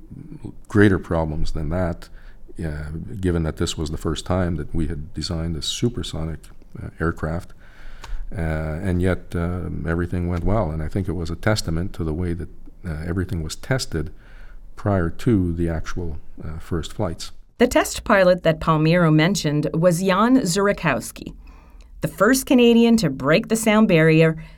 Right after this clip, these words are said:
Speaker 2: Zurikowski was Avro's chief development test pilot. On March twenty-fifth, nineteen fifty-eight, he made the maiden flight of the first Arrow,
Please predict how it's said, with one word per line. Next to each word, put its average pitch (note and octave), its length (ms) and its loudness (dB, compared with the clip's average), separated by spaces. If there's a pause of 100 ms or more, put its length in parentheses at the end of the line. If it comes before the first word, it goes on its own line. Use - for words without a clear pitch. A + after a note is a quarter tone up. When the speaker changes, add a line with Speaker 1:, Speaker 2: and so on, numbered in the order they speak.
(120)
Speaker 2:
Zurikowski F3+ 840 2
was E3 280 4
Avro's F3+ 520 4
chief - 320 -4
development F3 760 2
test E3+ 320 0
pilot. - 580 -6 (800)
On D#3+ 180 4
March E3 340 4
twenty-fifth, A3+ 720 2
nineteen G3 440 0
fifty-eight, F3+ 680 -2 (300)
he - 180 2
made A3+ 320 4
the F3 60 4
maiden F3+ 480 6
flight G3+ 420 2
of G3 140 0
the G3+ 100 -2
first G#3 440 0
Arrow, E3 400 4